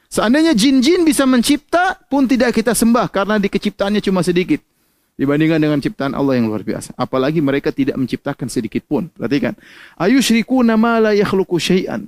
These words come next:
Apakah, ya, ini, ini syai'an ini n-, nakirah yufidul umum, ya. Ini nakirah, kalau dalam usul fikih, memberikan faedah kuman. Kalau kita artikan, apakah mereka mensekutukan Allah dengan yang tidak menciptakan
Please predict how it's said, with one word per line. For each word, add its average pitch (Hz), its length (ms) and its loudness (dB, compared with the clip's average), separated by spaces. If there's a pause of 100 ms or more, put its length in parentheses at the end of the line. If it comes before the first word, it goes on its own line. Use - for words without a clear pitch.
Apakah, 185 480 -4 (640)
ya, 147 160 0
ini, 185 260 0
ini 185 120 2 (340)
syai'an 165 340 0
ini 180 300 2 (180)
n-, 151 220 -2
nakirah 175 560 0
yufidul 165 480 0
umum, 190 320 2
ya. 143 240 -2 (1500)
Ini 156 160 0
nakirah, 147 560 0 (320)
kalau 127 160 -6
dalam 120 400 0
usul 131 160 -2
fikih, 139 320 -2
memberikan 131 400 0
faedah 123 320 -2
kuman. 127 240 -2
Kalau 127 80 0
kita 120 240 -2
artikan, 151 240 -2
apakah 175 320 -2
mereka 170 320 0
mensekutukan 147 640 -4
Allah 175 320 0
dengan 147 400 0
yang 139 240 0
tidak 175 320 -2
menciptakan 180 640 -4